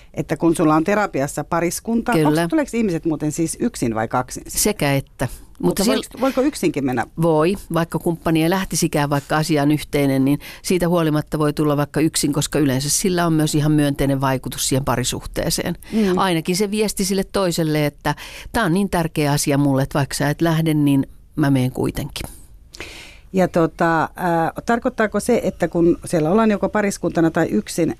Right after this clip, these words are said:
Speaker 1: niin tavallaan tällaisessa tilanteessa kuitenkin, ää, tavallaan se prosessi liittyy paljon kuitenkin sen haluttoman ihmisen voimiintu-, voimaantumiseen.
Speaker 2: Mm-hmm.
Speaker 1: Onko se kuitenkin niinku,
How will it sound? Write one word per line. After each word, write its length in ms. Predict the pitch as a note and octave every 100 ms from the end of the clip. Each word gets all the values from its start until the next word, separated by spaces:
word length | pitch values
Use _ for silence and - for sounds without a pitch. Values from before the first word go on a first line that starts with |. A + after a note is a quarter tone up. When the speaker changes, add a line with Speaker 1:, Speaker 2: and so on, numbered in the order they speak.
| -
Speaker 1:
niin 160 | F3 -
tavallaan 460 | G#3 B3 G#3+ F#3
tällaisessa 480 | F3 G#3 F#3 - -
tilanteessa 640 | D#3 A3 G#3 D#3 D3 -
kuitenkin, 640 | C#3 G3 F3 D3+ D3 D#3 D3
ää, 340 | D3+ D3+ D3 D#3 - - - - - - - - - - - - - - -
tavallaan 380 | A3 C4 B3+ F#3
se 80 | F#3+
prosessi 500 | G3+ A3 G#3 - F3
liittyy 340 | F3+ - E3+
paljon 400 | D#3+ G#3+ F#3 D#3+
kuitenkin 520 | - D#3+ D3+ D3 C#3+
sen 160 | D3 D#3
haluttoman 640 | E3+ G#3+ G3 - C#3+ C3+ C3
ihmisen 640 | F3 D#3+ E3 C#3+ C#3 C3 - - - - E3
voimiintu-, 640 | F3+ F#3+ C#3+ C#3 B2 C#3+ -
voimaantumiseen. 1040 | G3+ F3+ D3 D3 D#3 D#3 - D#3+ B2+ -
Speaker 2:
Mm-hmm. 200 | - E3
Speaker 1:
Onko 160 | D#3 D#3
se 140 | G3
kuitenkin 440 | A3+ G3+ F#3+ E3+ E3+
niinku, 320 | E3+ E3+ -